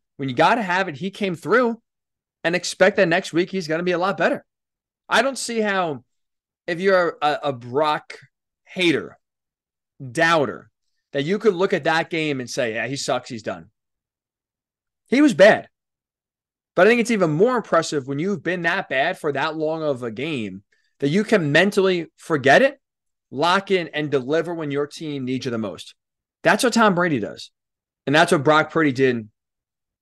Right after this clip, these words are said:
on Saturday night. And so now you look at the forty-niners, again, with Detroit coming to town, there is, to me, no way,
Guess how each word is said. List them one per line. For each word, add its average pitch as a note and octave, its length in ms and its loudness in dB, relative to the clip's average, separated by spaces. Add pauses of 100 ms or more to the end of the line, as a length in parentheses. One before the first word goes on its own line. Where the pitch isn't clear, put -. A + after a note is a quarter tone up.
(220)
on D3 180 4
Saturday B2+ 480 2
night. F2 200 -10 (580)
And D3 80 -2
so D#3+ 140 -2
now E3 140 4
you G#3+ 100 6
look A3 120 2
at G#3 40 -2
the G3+ 80 -4
forty-niners, D3+ 720 0
again, C#3+ 340 -2
with C#3 140 -6
Detroit F3+ 380 -4
coming F3 220 -2
to D#3+ 60 -10
town, C3 380 -2 (240)
there G3 180 8
is, G3 120 2
to F#3+ 100 -4
me, F3 140 0
no D#3 320 4
way, C#3+ 400 0